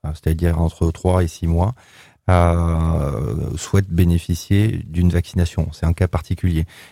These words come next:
Euh, nous, on a déjà appelé les gens dont on se souvenait, on a repris les listings, mais peut-être qu'on en a oublié. Les gens qui ont fait du, le covid globalement entre octobre euh, et début janvier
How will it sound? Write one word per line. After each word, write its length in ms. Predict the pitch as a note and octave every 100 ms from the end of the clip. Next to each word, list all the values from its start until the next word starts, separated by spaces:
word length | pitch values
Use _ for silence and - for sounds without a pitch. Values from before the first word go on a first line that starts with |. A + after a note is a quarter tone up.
| _ -
Euh, 140 | D#2+
nous, 220 | D#2+ E2+
on 120 | F#2+ F2+
a 80 |
déjà 220 | F2 E2+ F2
appelé 360 | E2+ G2 F#2
les 120 | F2+
gens 300 | E2 E2+ F#2+
dont 140 | F2+ E2
on 80 | D#2
se 140 | D#2+ E2+
souvenait, 640 | - F#2 F#2+ G2+ G#2 G2+
on 160 | F#2+ F2
a 40 |
repris 320 | F2 F#2 -
les 60 | F#2
listings, 420 | F2 - A2 A2+
mais 120 | F#2
peut-être 320 | E2+ F2+ G2+
qu'on 160 | - G2+
en 100 | F#2
a 80 | F2
oublié. 480 | E2 E2+ D#2 E2+ A#2+ - - _
Les 100 | F#2
gens 160 | F#2 G2+
qui 80 | F#2+
ont 60 |
fait 160 | F#2 G#2
du, 220 | F#2 F#2
le 160 | F2+ F2+
covid 260 | G2 G2
globalement 600 | F#2+ F#2 G2 G2 G2+ G#2
entre 180 | F2+ -
octobre 600 | F#2 F#2 - G#2+ G2 E2 D#2 - _ _ E2+
euh, 460 | E2+ D#2+ D#2 D#2 C#2+
et 200 | F2+ F2
début 340 | F2+ F2+ F2+
janvier 540 | F2 F2 F2+ G2 B2+